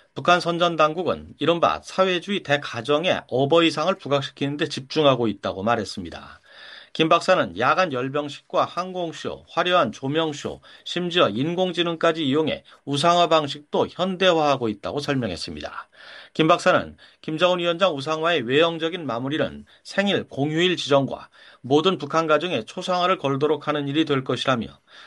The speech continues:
하지만 이런 조치를 실시하는데 지속되는 경제난 등이 걸림돌이 될 것이라고 진단했습니다.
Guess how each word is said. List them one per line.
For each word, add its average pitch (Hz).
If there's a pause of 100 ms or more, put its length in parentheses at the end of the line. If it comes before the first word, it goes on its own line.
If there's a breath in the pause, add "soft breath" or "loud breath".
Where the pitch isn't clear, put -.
(240 loud breath)
하지만 185
이런 165
조치를 160
실시하는데 151
지속되는 165
경제난 143
등이 147
걸림돌이 165
될 131
것이라고 117
진단했습니다. 101